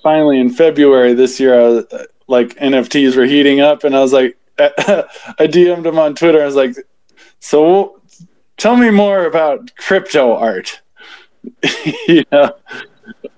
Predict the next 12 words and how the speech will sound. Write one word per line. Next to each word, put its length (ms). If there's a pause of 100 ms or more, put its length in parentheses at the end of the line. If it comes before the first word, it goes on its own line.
(480)
And, 260
like, 440
<laughs> 40
um, 460
he's 300
such 320
a 40
nice 200 (100)
guy. 180
He, 200 (180)
he 140
actually 420